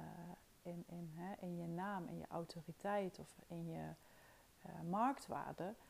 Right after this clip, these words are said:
als je een heel sterk en een goed netwerk hebt. En ik ben hier zelf echt al, eh, heel jong mee begonnen. Echt begin twintig. Ik weet dat toen, eh, dat ik toen in aanraking kwam met LinkedIn.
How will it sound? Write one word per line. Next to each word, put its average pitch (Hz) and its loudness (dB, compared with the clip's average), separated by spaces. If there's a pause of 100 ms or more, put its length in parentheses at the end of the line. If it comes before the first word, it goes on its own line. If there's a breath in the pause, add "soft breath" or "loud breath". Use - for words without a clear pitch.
(260 loud breath)
als 202 2
je - -2
een 175 -4
heel 175 -2
sterk - -6
en 170 -4
een 165 -4
goed - -4
netwerk 190 -2
hebt. - -10 (880 loud breath)
En - 2
ik 233 10
ben 220 10
hier 214 10
zelf 208 10
echt - 4
al, 185 10
eh, 170 6
heel 214 10
jong 170 8 (380)
mee 160 2
begonnen. 185 4 (1300)
Echt 180 0
begin 175 -4
twintig. 196 -2 (540 loud breath)
Ik 185 -6
weet 180 2
dat 175 2
toen, 180 2
eh, 170 0
dat 170 2
ik - -14
toen 180 2
in 175 2
aanraking 175 6
kwam 170 4
met 170 4
LinkedIn. 170 6